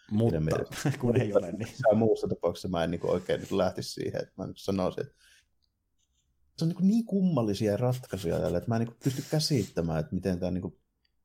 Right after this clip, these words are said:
Speaker 2: miten tähän on päädytty ylipäätään.
Speaker 1: Mm. Ja siis tuntuu, että kun ne he-, esittelee ne sivuhahmot todella niinku hätäisesti, että niinku,
Speaker 2: Joo.
Speaker 1: sentään Transformersissa niinku ne näkyy siellä taustalla vähän aikaa, sitten ne kutsutaan silleen vaikka nimeltä, että niin,
Speaker 2: Kyllä
Speaker 1: tuuks sä
Speaker 2: ne
Speaker 1: auttamaan
Speaker 2: kerkiää,
Speaker 1: me-,
Speaker 2: niinku.
Speaker 1: ni-, niin ja tälleen.
Speaker 2: Joo.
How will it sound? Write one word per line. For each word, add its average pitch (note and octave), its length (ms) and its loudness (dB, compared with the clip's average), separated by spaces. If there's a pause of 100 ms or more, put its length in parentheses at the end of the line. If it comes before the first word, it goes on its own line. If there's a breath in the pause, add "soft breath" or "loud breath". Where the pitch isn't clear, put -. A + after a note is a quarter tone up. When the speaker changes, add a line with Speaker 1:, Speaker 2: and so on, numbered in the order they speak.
(560)
Speaker 2:
miten C#3 160 4
tähän G2+ 160 0
on F#2+ 120 -6
päädytty - 640 2 (100)
ylipäätään. - 640 -2
Speaker 1:
Mm. F#3 120 -2 (160 loud breath)
Ja A2+ 60 4
siis C3 140 6
tuntuu, A3+ 280 4
että F#3 120 0
kun E3 80 6
ne D#3 60 4
he-, D#3+ 260 -2
esittelee D#3+ 480 4
ne B2+ 60 6
sivuhahmot C#3+ 460 4
todella A#2 400 4
niinku G#2+ 440 -2
hätäisesti, - 840 0 (300 soft breath)
että G#2 240 0
niinku, G#2+ 280 2
Speaker 2:
Joo. E2+ 200 0 (140 soft breath)
Speaker 1:
sentään C#3 300 4
Transformersissa D3 840 4
niinku B2 160 2
ne A#2+ 80 6
näkyy D3 240 4
siellä C3 180 2
taustalla D#3+ 440 4
vähän A#2 260 6
aikaa, F#2+ 340 2
sitten A2 180 0
ne A2 60 2
kutsutaan B2+ 360 4
silleen F2+ 460 -2 (120)
vaikka G2+ 160 0
nimeltä, G#2 400 4
että E2+ 160 -4
niin, F2+ 220 -2
Speaker 2:
Kyllä - 140 0
Speaker 1:
tuuks A#2+ 160 8
sä A#2+ 60 8
Speaker 2:
ne G#2+ 60 8
Speaker 1:
auttamaan G#2+ 340 6
Speaker 2:
kerkiää, - 300 -6
Speaker 1:
me-, - 120 -16
Speaker 2:
niinku. G2+ 160 -8
Speaker 1:
ni-, A2 200 -4
niin A2 140 4
ja G2 80 4
tälleen. F#2+ 340 2
Speaker 2:
Joo. F2 80 -4